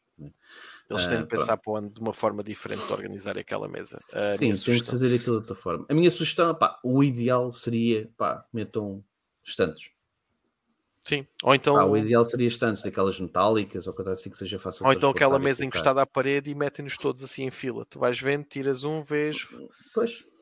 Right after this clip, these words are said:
Speaker 1: O problema é a malta depois a mexer, né? Para a malta tira e coisa
Speaker 2: Mas
Speaker 1: e
Speaker 2: tu
Speaker 1: não sei o
Speaker 2: acabas
Speaker 1: quê,
Speaker 2: por
Speaker 1: depois
Speaker 2: meter
Speaker 1: nem
Speaker 2: depois no
Speaker 1: sempre,
Speaker 2: mesmo sítio.
Speaker 1: nem sempre metes.
Speaker 2: Pois, o
Speaker 1: O
Speaker 2: problema
Speaker 1: problema
Speaker 2: também
Speaker 1: é
Speaker 2: é as
Speaker 1: esse,
Speaker 2: pessoas. No fundo,
Speaker 1: né?
Speaker 2: também é
Speaker 1: O
Speaker 2: problema
Speaker 1: problema
Speaker 2: das
Speaker 1: também é as
Speaker 2: pessoas.
Speaker 1: pessoas, né? Portanto, nem sempre o metes. Por isso, se tiveres uma estante, é aquela coisa,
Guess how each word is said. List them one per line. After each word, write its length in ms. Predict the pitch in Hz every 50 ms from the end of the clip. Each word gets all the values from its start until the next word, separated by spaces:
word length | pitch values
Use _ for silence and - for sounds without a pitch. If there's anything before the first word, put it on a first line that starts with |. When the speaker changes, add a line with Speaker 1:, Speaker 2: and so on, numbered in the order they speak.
| _ _ _ _ - _
Speaker 1:
O 60 | -
problema 260 | 156 185 185 180 185 185
é 80 | 175
a 40 | 175
malta 220 | 180 175 165 -
depois 200 | 156 156 165 147
a 40 | 160
mexer, 320 | 165 151 - - 165 127 107
né? 240 | 98 87 85 82 - _ _ _
Para 120 | - 95
a 20 | 90
malta 260 | 95 95 95 - 98
tira 320 | - - 110 113 113 107
e 160 | 101 95 90 87
coisa 280 | - - 117 113 104
Speaker 2:
Mas 100 | 95 -
Speaker 1:
e 20 | 98
Speaker 2:
tu 40 |
Speaker 1:
não 60 | 95 -
sei 100 | - 143
o 20 |
Speaker 2:
acabas 100 | 151 147
Speaker 1:
quê, 60 | 120 117
Speaker 2:
por 60 | 120
Speaker 1:
depois 100 | 117 113
Speaker 2:
meter 40 | 123
Speaker 1:
nem 80 | 123 117
Speaker 2:
depois 220 | 120 - - 127
no 60 | -
Speaker 1:
sempre, 100 | - -
Speaker 2:
mesmo 80 | 131 -
sítio. 400 | - - 180 156 - 151 143 - _ _ _ - - - _ _ -
Speaker 1:
nem 200 | 170 190 196 180
sempre 360 | - - 214 190 190 190 180
metes. 440 | 180 170 143 120 - - - - - _ _ _ _ _ _
Speaker 2:
Pois, 300 | - - 247 - - - - _ _ _ _ -
o 40 |
Speaker 1:
O 20 | 120
Speaker 2:
problema 280 | - 131 131 135 127
Speaker 1:
problema 40 | 127
Speaker 2:
também 140 | 127 135 135
Speaker 1:
é 40 | 135
Speaker 2:
é 40 | 127
as 60 | 113
Speaker 1:
esse, 100 | 101 -
Speaker 2:
pessoas. 280 | - 170 156 123 - -
No 120 | 131 131 120
fundo, 160 | - 139 -
Speaker 1:
né? 60 | -
Speaker 2:
também 180 | - 151 160 90
é 40 |
Speaker 1:
O 40 | -
Speaker 2:
problema 220 | - 165 170 170 92
Speaker 1:
problema 60 | 92
Speaker 2:
das 80 | 90
Speaker 1:
também 140 | 104 104 110
é 40 | 113
as 60 | 107
Speaker 2:
pessoas. 440 | - - - 90 80 76 71 69 -
Speaker 1:
pessoas, 40 | -
né? 200 | 78 78 78 - - - - - - - _
Portanto, 160 | - 104 98 117
nem 80 | 131 123
sempre 220 | - 143 151 147
o 40 | 143
metes. 240 | 139 127 101 - -
Por 140 | - 127
isso, 140 | 131 117 -
se 40 | -
tiveres 300 | - 147 156 143 127 123
uma 100 | 139 139
estante, 400 | 127 - - 156 143 120 113 117
é 40 | 117
aquela 240 | 113 - 123 127 123
coisa, 360 | - 127 113 98 95 87